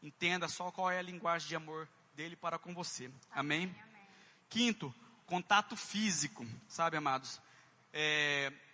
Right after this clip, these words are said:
Speaker 1: eu falo que isso tem que ter no casal. O beijo, o toque, o cheiro. Isso tem que ter, amado. Tem que ter. E às vezes eu vejo casal que senta longe, sabe? Tem uns que senta aqui na frente e o outro lá atrás. Isso é errado.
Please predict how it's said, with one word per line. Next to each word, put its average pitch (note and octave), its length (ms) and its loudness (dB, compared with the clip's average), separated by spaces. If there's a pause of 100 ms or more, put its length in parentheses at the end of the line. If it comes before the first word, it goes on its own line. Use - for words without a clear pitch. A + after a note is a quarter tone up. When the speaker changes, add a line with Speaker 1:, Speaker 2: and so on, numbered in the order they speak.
Speaker 1:
eu F3 80 -8
falo G3 240 0
que G#3 120 -8
isso G3 120 -6
tem G#3 80 -2
que F#3+ 80 -12
ter G#3+ 100 0
no G#3 100 -4
casal. E3 520 0 (640)
O D#3+ 60 -10
beijo, F3+ 600 4 (460)
o C#3 60 -18 (160)
toque, F3+ 600 0 (440)
o C#3+ 60 -12
cheiro. F3+ 720 2 (140)
Isso - 160 -8
tem D4 140 -4
que - 80 -16
ter, D4+ 200 -4
amado. E3+ 440 -4 (240)
Tem G#3+ 100 -6
que - 100 -14
ter. C4 340 -4 (400)
E G3 100 -2
às A3 140 2
vezes A3+ 200 4
eu A#3 120 2
vejo A#3 200 -6
casal A3+ 300 0
que - 100 -6
senta A3+ 300 0
longe, A3 560 -4
sabe? F#3+ 260 -4
Tem G#3+ 140 -4
uns A#3+ 160 -2
que A3+ 80 -4
senta A#3 240 0
aqui - 140 -8
na A#3 120 0
frente A#3+ 280 -6
e - 20 -8
o A#3 40 -6
outro A#3 200 -8
lá C4+ 80 -2
atrás. A#3 580 0 (320)
Isso A3+ 200 -6
é C4 100 -2
errado. A3 500 -2